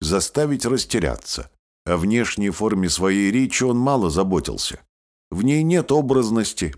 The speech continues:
пластической красоты, но в ней никогда нет того, что французы называют "переливание воды".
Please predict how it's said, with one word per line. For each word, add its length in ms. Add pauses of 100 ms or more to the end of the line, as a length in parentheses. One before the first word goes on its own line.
пластической 640
красоты, 720 (240)
но 200
в 100
ней 240
никогда 560
нет 280
того, 280
что 200
французы 500
называют 680 (180)
"переливание 680
воды". 360